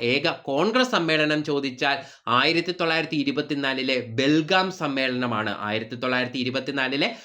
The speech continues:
ബെൽഗാം സമ്മേളനമാണ് ഗാന്ധിജി അധ്യക്ഷനായ ഏക കോൺഗ്രസ് സമ്മേളനം. പ്രവർത്തിക്കുക അല്ലെങ്കിൽ മരിക്കുക എന്ന് ഗാന്ധിജി ആഹ്വാനം ചെയ്തത് ഏത് സമരവുമായി ബന്ധപ്പെട്ട്? ക്വിറ്റ് ഇന്ത്യ സമരം. ഇതെല്ലാം നമ്മൾ പഠിച്ചതാണ്.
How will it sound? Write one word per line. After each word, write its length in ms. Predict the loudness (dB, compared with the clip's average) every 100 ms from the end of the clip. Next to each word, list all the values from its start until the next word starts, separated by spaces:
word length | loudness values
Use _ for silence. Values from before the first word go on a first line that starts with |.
| -4
ബെൽഗാം 480 | 4 6 6 4 2
സമ്മേളനമാണ് 800 | 2 0 2 0 2 2 2 0 -4 -12 -4
ഗാന്ധിജി 580 | 0 2 2 0 0 -2 -4
അധ്യക്ഷനായ 720 | -2 -2 -2 -2 0 0 -4 0
ഏക 300 | 2 2 0 -4 -2
കോൺഗ്രസ് 520 | 0 0 2 -2 0
സമ്മേളനം. 560 | -4 -2 -2 -2 -4 -8 -16 -20 -20 _ 0
പ്രവർത്തിക്കുക 760 | 2 2 2 2 2 2 0 0
അല്ലെങ്കിൽ 400 | 2 2 2 2
മരിക്കുക 560 | 2 0 0 -2 0 0 0
എന്ന് 280 | -2 -4 -6
ഗാന്ധിജി 580 | -4 0 0 0 0 -2 0
ആഹ്വാനം 600 | 0 0 0 0 0 0
ചെയ്തത് 340 | -2 0 0 -2 -6 -8 0
ഏത് 280 | 2 2 2
സമരവുമായി 580 | 0 2 2 2 2 2
ബന്ധപ്പെട്ട്? 600 | 0 -2 -4 -4 0 0 0 -6 _
ക്വിറ്റ് 340 | -4 -2 0
ഇന്ത്യ 260 | 2 4 2
സമരം. 400 | 2 0 0 0
ഇതെല്ലാം 440 | -2 -2 0 0
നമ്മൾ 180 | 0 -2
പഠിച്ചതാണ്. 680 | 0 -2 -2 -2 0 0